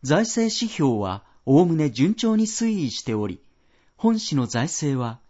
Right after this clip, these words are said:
引き続き健全性を維持しています。問い合わせ、財政課、電話六三二二零六四。三十ページから三十一ページ、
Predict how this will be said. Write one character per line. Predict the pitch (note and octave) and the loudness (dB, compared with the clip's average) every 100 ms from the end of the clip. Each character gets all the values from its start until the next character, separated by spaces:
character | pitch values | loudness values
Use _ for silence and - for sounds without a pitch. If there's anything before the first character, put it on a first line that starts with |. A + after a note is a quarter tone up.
| _ | _
引 | - G#3+ | -4 -4
き | |
続 | G#3+ F3 D#3+ | -4 -6 -4
き | E3 | -4
健 | - D3 G#3+ | 2 2 2
全 | A3 G#3 | 0 -2
性 | - G3 | -2 0
を | F#3 | 0
維 | |
持 | E3+ C#3 | -2 -4
し | A2 - | -4 -6
て | |
い | G2+ | -6
ま | F2 D#2+ | -6 -8
す。 | - - - _ _ _ _ _ _ _ _ _ _ _ _ _ | -10 -12 -14 _ _ _ _ _ _ _ _ _ _ _ _ _
問 | D3 F3 | 2 2
い | |
合 | D#3+ | 0
わ | D3 C#3 | 0 -4
せ、 | - A2+ - _ _ _ _ _ _ _ | -6 -8 -10 _ _ _ _ _ _ _
財 | A#2 C3+ | -2 -2
政 | E3+ - D3+ C#3 | -2 -4 -4 -4
課、 | C#3 B2 - _ _ _ _ - | -6 -8 -10 _ _ _ _ -6
電 | A2+ C#3+ D3+ | -2 0 0
話 | C3+ B2 - _ | -2 -4 -10 _
六 | B2 C3 - | -2 -2 -2
三 | - A3 D#3+ F#2 | -4 -4 -4 -6
二 | G2+ A2 _ _ _ | -8 -8 _ _ _
二 | C#3 G3 A3+ | 0 2 2
零 | A3+ G#3+ B2 | 2 -2 -4
六 | G2+ - | -8 0
四。 | C#3 G#2+ D2+ _ _ _ _ _ _ _ _ _ _ _ _ _ _ _ | 0 0 -8 _ _ _ _ _ _ _ _ _ _ _ _ _ _ _
三 | - F3 A3+ | -6 -2 -2
十 | A#3+ | -2
ペ | A#3+ A3+ A3 | -2 0 0
ー | |
ジ | - | -2
か | - G2 | -6 -6
ら | F#2 G2+ _ | -6 -10 _
三 | - - A3 | -8 -4 -2
十 | F#3+ B2+ G#2 | -2 -6 -8
一 | F#2 - - | -10 -12 -4
ペ | G#3+ G3 | -2 -2
ー | |
ジ、 | - F#2+ E2+ | -4 -8 -10